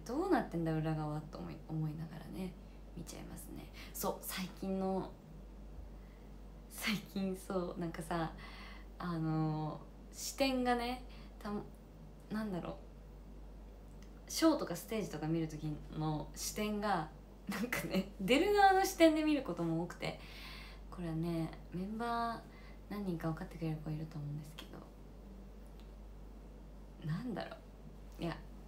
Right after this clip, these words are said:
ワンピースのショーとか、まあ、あの、見に行ったんですけど、あの、ユニバース、ユニバでやってるね、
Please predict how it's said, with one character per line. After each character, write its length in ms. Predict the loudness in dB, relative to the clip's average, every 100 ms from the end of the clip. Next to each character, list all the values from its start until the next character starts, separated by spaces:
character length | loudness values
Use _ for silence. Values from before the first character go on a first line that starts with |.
| -12 -12 -12 -6
ワ 100 | 0
ン 100 | 2
ピ 120 | 4
ー 40 | 4
ス 180 | 2
の 180 | -4 -4
シ 180 | -2 0
ョ 100 | 2
ー 20 |
と 140 | 0 -4
か、 260 | -6 -6 -8 -2
ま 200 | 2 4
あ、 20 |
あ 20 |
の、 180 | 2 0 -4 -8 -2
見 140 | 2
に 160 | 4 4
行 20 |
っ 40 | 2 -2
た 100 | -2
ん 80 | -2
で 60 |
す 100 | -8
け 140 | -12 -8
ど、 260 | -4 -4 -6 -14 -16 -14 -14 -12 -12 -12 -10 -10 -10 -12 -8 0
あ 100 | 2
の、 500 | 4 4 4 2 -2 -6 -12 -16 -16 -16 -14 -14 -14 -14 -14 -14 -14 -14 -14 -14 -14 -8
ユ 100 | 0
ニ 200 | 4 4
バ 220 | 4 4 4
ー 20 |
ス、 80 | 0
ユ 140 | -2 2
ニ 140 | 2
バ 100 | 4
で 100 | 2
や 60 | 0
っ 40 |
て 200 | -4 -6
る 140 | -4 -2
ね、 160 | -2